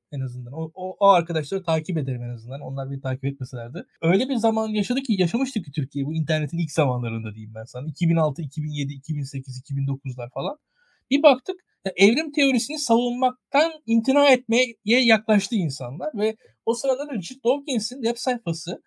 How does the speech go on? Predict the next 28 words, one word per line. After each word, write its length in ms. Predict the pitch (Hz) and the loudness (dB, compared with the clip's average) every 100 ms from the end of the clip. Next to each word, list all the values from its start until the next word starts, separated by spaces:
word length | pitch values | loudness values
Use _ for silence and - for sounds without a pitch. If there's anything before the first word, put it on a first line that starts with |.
| - | -8
Yahudiliğe 520 | 156 185 202 220 262 | -2 2 2 2 4
hakaretten, 560 | 240 226 220 202 202 202 | 4 4 4 2 0 -2
Hazreti 320 | 175 190 247 | -2 -2 -6
İbrahim'e 400 | 196 190 196 214 | -4 0 0 0
hakaretten, 640 | 196 175 185 170 - 202 _ | -2 0 0 0 -2 -4 _
Yahudilere 440 | 147 156 170 185 202 | -2 0 0 -2 -4
hakaretten 640 | 170 170 170 165 214 269 _ | -2 0 -2 -2 -4 -4 _
kapatıldı. 600 | - 147 185 214 202 170 - _ _ _ _ _ | -10 -2 0 0 0 0 -2 _ _ _ _ _
Absürt 360 | - 175 247 269 | 0 2 0 -4
bir 60 | 165 | -6
şey 120 | 139 | -6
yaşandı. 340 | 113 - 113 147 | -6 -12 -12 -10
Hatta 340 | 147 170 160 | -2 -2 -2
Türkiye'li 640 | - 247 - 220 202 320 - | -6 -8 -4 -2 -2 -6 -4
bir 120 | 214 208 | -2 0
Yahudi 440 | 190 196 214 214 | 0 2 0 -2
kadın, 400 | 196 180 254 277 _ | -2 -2 -4 -8 _
hatta 220 | - - 175 | -10 -4 -2
o, 180 | 190 - _ | -2 -4 _
sonrasında 460 | - 214 220 220 208 - | -2 0 0 -2 -4 -6
şey 200 | - 226 | 2 4
ortaya 280 | 220 196 165 | 4 2 -4
çıktı, 240 | 190 - | -6 -2
o 160 | 254 196 | 0 4
başvuran 400 | 202 - 226 220 | 2 2 -2 0
kadın 300 | 208 220 233 | 0 0 0
da 60 | 175 | -2
aslında 380 | 165 165 165 | -2 -4 -6